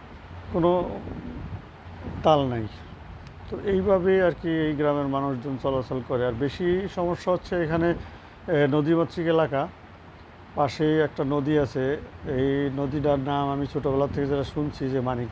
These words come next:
নদী। এই নদীর <clears throat> বন্যা হইলে এই নদীর পানি রাস্তা দিয়েও পার হইয়া, আহ, এই পাশে চলে আসে, আহ, বাড়িঘরে ঢুকে যায়। তো এইখানে, আহ, আসলে ঢোকার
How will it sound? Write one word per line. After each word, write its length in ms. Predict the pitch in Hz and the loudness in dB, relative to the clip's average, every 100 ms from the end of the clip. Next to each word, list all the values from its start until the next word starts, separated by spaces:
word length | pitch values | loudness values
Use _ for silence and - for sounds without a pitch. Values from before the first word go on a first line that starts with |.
| 127 | -6
নদী। 200 | 117 139 - - - - - - - - - - - - | -6 -8 -12 -16 -16 -16 -18 -18 -18 -16 -16 -16 -12 0
এই 300 | 156 156 156 | 4 6 6
নদীর 640 | 151 151 139 175 165 165 170 - - 214 | 4 2 2 2 2 2 -2 -8 2 6
<clears throat> 400 | 262 196 156 139 | 8 6 2 2
বন্যা 300 | 139 139 151 | 0 0 -2
হইলে 300 | 143 143 151 | -2 0 0
এই 180 | 151 143 | 0 0
নদীর 320 | 139 135 139 | 0 -2 -4
পানি 340 | 117 139 131 131 - - - - - - - - - - - - | 0 0 0 -4 -8 -18 -18 -18 -18 -16 -18 -18 -20 -18 -18 -6
রাস্তা 340 | 139 135 - 139 | 0 0 0 0
দিয়েও 280 | 139 135 | 2 2
পার 180 | 135 139 | 2 0
হইয়া, 280 | 139 139 127 - - - - - - - | 2 2 2 -2 -18 -18 -18 -18 -20 -8
আহ, 380 | 143 127 123 - | -2 0 0 0
এই 80 | 147 | 0
পাশে 280 | 135 135 127 | 2 0 0
চলে 280 | 147 135 | 2 4
আসে, 240 | 123 110 127 | 4 0 -4
আহ, 1300 | 190 - - - - - - - - - 143 139 139 - - - | -8 -12 -18 -18 -18 -18 -20 -20 -14 -8 -4 -4 -4 -8 -4 4
বাড়িঘরে 440 | 139 135 135 139 | 6 6 4 4
ঢুকে 300 | 123 131 131 | 2 2 0
যায়। 160 | 117 117 - - - - | 0 -2 -6 -12 -12 -4
তো 140 | 147 | 0
এইখানে, 340 | 147 143 156 156 | 2 0 -2 0
আহ, 880 | 151 151 156 - 160 147 147 147 | 0 -2 -4 -4 -2 0 0 0
আসলে 480 | 160 156 151 156 151 135 | -2 0 4 6 4 2
ঢোকার 280 | 143 147 | 0 0